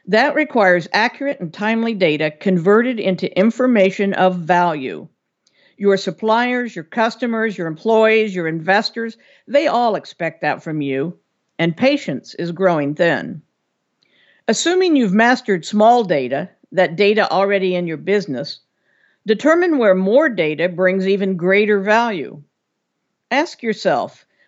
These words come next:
what are the impactful problems we have that the right data could help us eliminate? Start there. Pilot, especially if you've not mastered leveraging data and technology wisely. Timely and believable data can reduce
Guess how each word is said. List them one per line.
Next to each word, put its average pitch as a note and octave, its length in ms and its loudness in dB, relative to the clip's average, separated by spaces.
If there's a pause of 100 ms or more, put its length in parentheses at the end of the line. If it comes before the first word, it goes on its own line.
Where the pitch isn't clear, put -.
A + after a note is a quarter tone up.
what C4+ 180 2
are F#4+ 100 2
the B3 200 0
impactful A#3+ 720 -2
problems G3+ 540 0
we G3+ 340 -2
have E3+ 560 0
that F#3 240 0
the F#3 80 -2
right G3 480 0
data F#3+ 400 2
could F3+ 240 -6
help G3 220 0
us F#3 180 0
eliminate? F3 580 -2 (760)
Start E4 460 -2
there. G3+ 460 0 (680)
Pilot, C4 560 0
especially C4+ 720 -2
if E3 120 -8
you've F#3+ 180 0
not F3+ 260 2
mastered F#3 480 0
leveraging F3+ 540 0
data F#3 400 0
and D3+ 120 -6
technology F3 720 -2
wisely. D3+ 800 -2 (1300)
Timely E4+ 420 2
and B3+ 120 2
believable G#3 500 2
data F#3+ 380 2
can G3 180 -6
reduce G3 420 2